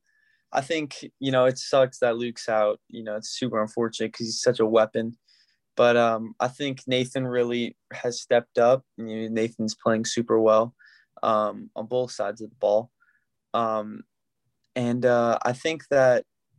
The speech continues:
you know, with Luke out, it's like, it takes away such a weapon. At, but at the same time, it's like,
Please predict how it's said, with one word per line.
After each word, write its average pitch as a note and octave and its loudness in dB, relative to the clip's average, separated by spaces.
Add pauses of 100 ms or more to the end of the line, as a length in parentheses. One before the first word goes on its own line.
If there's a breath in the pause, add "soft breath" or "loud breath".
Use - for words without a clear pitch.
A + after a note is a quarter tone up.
(180)
you C3 -8
know, A2 -4 (1300)
with C3+ -4
Luke C3+ 0
out, A#2+ 2
it's A#2 -8
like, A2+ 2 (720)
it C3 -6
takes C3+ -2
away B2 2
such B2 -6
a A#2 -2
weapon. C3 -6 (600)
At, B2+ -2
but A#2+ 4
at A#2+ -2
the A#2+ -6
same B2 -6
time, A#2+ -4
it's A2+ -8
like, G#2+ 0